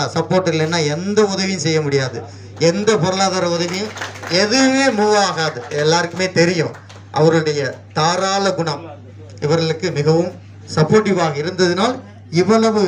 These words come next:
இமாலய உயரத்தை தொ-, தொட்டிருக்கிறார். அத்தோடு இவர்களுக்கு இரு மகன்கள்,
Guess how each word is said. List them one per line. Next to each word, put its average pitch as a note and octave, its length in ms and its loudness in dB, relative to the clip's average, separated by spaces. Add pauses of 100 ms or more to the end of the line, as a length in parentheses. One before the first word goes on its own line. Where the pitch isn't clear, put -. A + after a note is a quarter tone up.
(180)
இமாலய A3 520 0 (400)
உயரத்தை D#3+ 400 2
தொ-, - 320 -4 (460)
தொட்டிருக்கிறார். C#3+ 580 -2 (280)
அத்தோடு E3 440 2 (340)
இவர்களுக்கு D3 460 -2
இரு F#3+ 260 4
மகன்கள், E3+ 560 -2